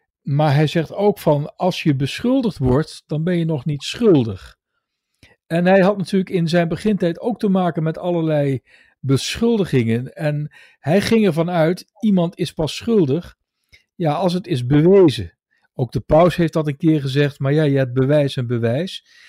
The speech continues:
Dus het gaat er ook om, ehm, eh, vertrouw je degene die, eh, slachtoffer is of vermeend slachtoffer is.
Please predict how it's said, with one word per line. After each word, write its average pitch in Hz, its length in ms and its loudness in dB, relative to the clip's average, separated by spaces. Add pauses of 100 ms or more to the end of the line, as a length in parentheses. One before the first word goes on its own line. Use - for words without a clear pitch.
(300)
Dus 139 340 0
het - 160 -8
gaat 156 240 -2
er 170 80 -8
ook 151 220 -4
om, 151 400 -2
ehm, 131 480 -4 (640)
eh, 131 260 -6
vertrouw 160 560 0
je 151 480 2 (180)
degene 143 680 -2
die, 139 480 -2
eh, 160 340 -16
slachtoffer 180 680 -2
is 135 140 -2
of 131 140 -6
vermeend 165 480 2
slachtoffer 139 640 -2
is. 120 380 -6